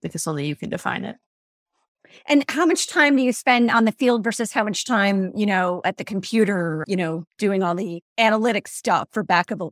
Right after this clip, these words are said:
Speaker 2: lack of a better description?
Speaker 1: Definitely. I think, you know, sometimes I'm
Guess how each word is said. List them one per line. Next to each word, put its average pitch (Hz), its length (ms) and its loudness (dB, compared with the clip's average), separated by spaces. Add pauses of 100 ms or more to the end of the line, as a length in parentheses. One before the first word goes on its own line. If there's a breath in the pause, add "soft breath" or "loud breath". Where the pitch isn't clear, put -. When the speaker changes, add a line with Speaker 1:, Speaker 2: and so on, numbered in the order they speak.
Speaker 2:
lack 220 300 2
of 220 80 -4
a 220 40 -2
better 196 240 -2
description? - 680 -12 (240)
Speaker 1:
Definitely. 202 400 2
I 170 80 0
think, 180 240 -2 (200)
you 202 120 0
know, 170 180 4 (160)
sometimes 185 480 2
I'm 165 240 4